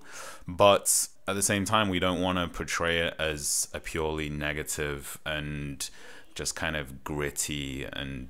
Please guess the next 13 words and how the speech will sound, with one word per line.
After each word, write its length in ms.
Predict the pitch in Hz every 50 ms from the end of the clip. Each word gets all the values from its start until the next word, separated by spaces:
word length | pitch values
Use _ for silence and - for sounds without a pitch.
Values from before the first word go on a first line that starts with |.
| - - -
dark 720 | 71 69 67 69 67 64 - - - - - - - - -
issue, 420 | 76 73 - - - 73 - 87 87 - - - - - - - - -
um, 260 | - - 71 69 69
because 680 | 69 69 65 - - 76 71 71 69 67 - - - - - - - - - -
our 260 | 78 80 85 85 85 82
experience 720 | 80 - - - - 85 82 85 82 82 82 - - -
with 640 | - - - 76 78 78 78 78 76 73 71 - -
people 320 | - - 82 - - 76 71
from 360 | - - 85 78 78 78 76
North 240 | 78 76 73 - -
Korea 480 | - 76 76 78 82 92 104 113 123 - - - - - - - - - -
isn't 360 | 87 85 85 85 76 - -
that. 240 | - - - -